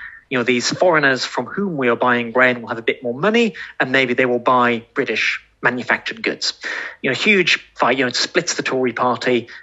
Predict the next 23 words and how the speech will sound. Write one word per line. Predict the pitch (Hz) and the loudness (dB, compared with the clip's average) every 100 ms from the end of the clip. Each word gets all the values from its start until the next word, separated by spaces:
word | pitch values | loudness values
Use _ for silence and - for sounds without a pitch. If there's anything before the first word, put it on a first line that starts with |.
| _ | _
but | - | -2
it's | - | 2
eventually | 123 123 - | 2 2 -2
passed, | - 117 - | -2 -2 -2
and | 123 | -4
it's, | 120 - | -4 -4
and | 139 | -6
it's | 135 | -4
a | 139 | -4
huge | - 185 147 | -2 0 0
moment. | 127 110 95 87 - - | 0 0 -2 -6 -10 -8
You | 131 | -6
know, | 127 | -4
for | - | -2
the | 147 | 2
next, | 160 151 - - - - - - _ _ _ | 2 2 -2 -2 -6 -12 -16 -18 _ _ _
well, | - - - | -6 -6 -4
certainly | - 175 151 | 0 2 0
for | 139 | -4
the | 135 | -2
next | 131 - | -2 -4
fifty | - 127 - | -4 -4 -4
years, | 117 113 98 127 - | 0 2 4 2 0